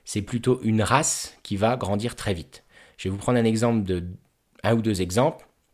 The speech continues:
dont celui que j'ai choisi, c'est le, la race cou nu,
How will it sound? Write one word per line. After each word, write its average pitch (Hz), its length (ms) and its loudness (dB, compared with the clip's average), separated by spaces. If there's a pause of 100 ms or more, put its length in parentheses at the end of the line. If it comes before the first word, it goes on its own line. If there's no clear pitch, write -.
(420)
dont 107 240 2
celui 104 260 -2
que 101 60 -4
j'ai 80 60 -4
choisi, 101 480 -4 (340)
c'est 98 200 -4
le, 85 280 -2
la 92 140 -2
race 123 240 0
cou - 160 0
nu, 151 280 4